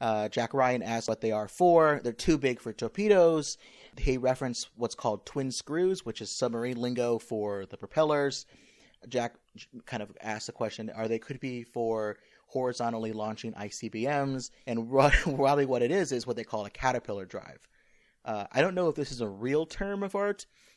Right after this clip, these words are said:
or it's just one they made up for the movie, but it's some kind of magnet hydrodynamic drive propulsion thingy that is the equivalent of silent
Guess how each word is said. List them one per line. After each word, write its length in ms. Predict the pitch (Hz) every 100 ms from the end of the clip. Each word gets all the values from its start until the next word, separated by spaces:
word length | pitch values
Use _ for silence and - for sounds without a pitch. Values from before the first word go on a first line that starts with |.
| _
or 140 | 127
it's 100 | 120
just 140 | 135 -
one 200 | 127 123
they 100 | 120
made 180 | 120
up 100 | 117
for 100 | -
the 80 | 110
movie, 480 | 117 151 143 143 139 - - - _
but 100 | 135
it's 220 | 123 -
some 180 | - 208
kind 340 | 202 185 160 127
of 220 | 117 107
magnet 720 | 139 180 185 180 170 165 -
hydrodynamic 1300 | - - 180 160 165 160 151 147 139 135 139 127 -
drive 420 | 151 165 160 156
propulsion 540 | 135 - 147 139 135
thingy 360 | 123 123 117 113 - _ _ - -
that 220 | 120 - _ _ -
is 140 | 131
the 100 | 131
equivalent 520 | 123 151 139 131 123
of 300 | 110 113 104 - _ _
silent 720 | - - 143 147 143 131 127